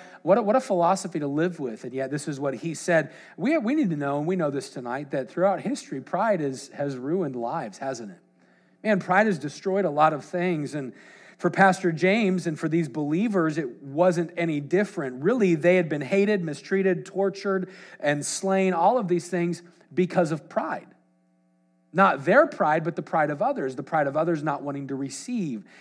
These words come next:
and the pride of others too proud to admit that Jesus was the Messiah, too, uh, proud to submit to him as king, too proud to receive what they had been giving and teaching. But while pride would be evident in the enemies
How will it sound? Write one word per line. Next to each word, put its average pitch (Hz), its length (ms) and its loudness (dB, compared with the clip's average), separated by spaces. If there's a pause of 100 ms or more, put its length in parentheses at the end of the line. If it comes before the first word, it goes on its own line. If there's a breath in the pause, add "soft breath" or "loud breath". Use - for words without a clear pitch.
and 143 140 -4
the 147 60 -2
pride 175 240 4
of 160 100 2
others 170 300 2
too - 180 -4
proud 165 320 -2
to 160 120 2
admit 170 280 -2
that 135 140 -8
Jesus 160 400 -4
was 147 100 -4
the 139 100 -8
Messiah, 147 580 0
too, 180 300 -2 (240 loud breath)
uh, 156 200 6
proud 180 480 4
to 180 120 -4
submit 170 480 -4
to 175 120 -6
him 170 200 -2
as 147 200 -8
king, 165 420 -4
too 185 160 -4
proud 160 360 0
to 160 60 -4
receive 156 440 -4
what 147 160 -6
they 175 140 2
had 160 120 -2
been 143 160 -8 (340 loud breath)
giving 170 400 2
and 143 220 -6
teaching. 135 640 -8 (1400 soft breath)
But 190 120 -2
while 196 220 8
pride 254 380 8
would 214 140 2
be 180 160 2
evident 185 400 4
in 170 160 0
the 156 180 -2
enemies 185 840 -4